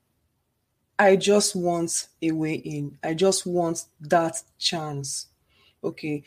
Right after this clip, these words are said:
you don't have to sponsor me now. You don't have to try to sponsor me now. However, how will I get that experience if I don't get that chance? You know, so a lot of it was, "Just give me the chance, okay? I don't care if you're gonna sponsor me. Just give me the chance. I just want to work. I just wanna be here. I just wanna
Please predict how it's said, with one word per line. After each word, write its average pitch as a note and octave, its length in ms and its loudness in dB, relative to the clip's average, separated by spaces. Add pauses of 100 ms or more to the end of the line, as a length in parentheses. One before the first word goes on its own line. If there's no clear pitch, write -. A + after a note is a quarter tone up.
(120)
you G#3+ 100 8
don't C#4+ 220 10
have B3+ 200 10
to G3 80 2
sponsor F3+ 460 2
me F3 160 2
now. C#3+ 280 -4
You E3+ 140 -6
don't A3+ 220 2
have A3 180 -2
to E3+ 100 -8
try G3+ 360 4
to G3 140 -2
sponsor F3 460 -2
me E3+ 140 -2
now. D3 320 -8
However, F3+ 600 2
how B3+ 300 2
will G3+ 160 6
I G3 100 8
get F3 240 6
that D#3 120 -2
experience D#3+ 560 -2
if G3 180 -2
I F#3+ 120 2
don't G3 180 4
get E3+ 220 0
that D3+ 160 -8
chance? C#3 420 -8 (720)
You F#3 100 4
know, D#3 240 -2 (120)
so G#3 140 6
a - 20 10
lot C#4+ 160 8
of G3 160 10
it G#3+ 140 4
was, D#3+ 580 6 (100)
"Just A#3+ 220 8
give G#3 120 8
me F#3 80 6
the D#3+ 120 0
chance, C#3+ 360 -4
okay? D3+ 280 -6
I F#3 100 4
don't C4 220 4
care A3 160 6
if G3+ 100 4
you're E3 100 4
gonna F3+ 160 2
sponsor D#3+ 400 -4
me. D3 120 -4
Just G3 280 6
give F#3 140 2
me E3 100 0
the D#3+ 100 -6
chance. D3+ 360 -6
I E3+ 100 2
just G3+ 240 6
want F3+ 180 0
to F3 100 -2
work. E3 320 0
I E3 40 2
just G#3+ 180 4
wanna F3+ 160 0
be D3 140 -10
here. F#3+ 360 4
I E3+ 40 2
just F#3+ 160 0
wanna F3 220 -2